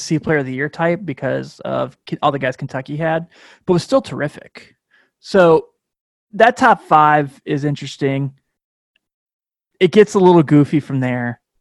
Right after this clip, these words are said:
you know, that, like,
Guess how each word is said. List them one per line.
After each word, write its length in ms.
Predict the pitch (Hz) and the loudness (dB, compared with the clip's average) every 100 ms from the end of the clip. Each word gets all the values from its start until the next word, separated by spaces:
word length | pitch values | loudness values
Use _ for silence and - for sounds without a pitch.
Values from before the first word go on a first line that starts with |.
| _ _ _ _ _ _ | _ _ _ _ _ _
you 140 | 180 147 | -8 -4
know, 360 | 127 120 120 _ _ _ - | -2 -4 -8 _ _ _ -4
that, 320 | 147 131 120 | 0 0 0
like, 480 | 127 120 117 - - | -4 -6 -8 -16 -20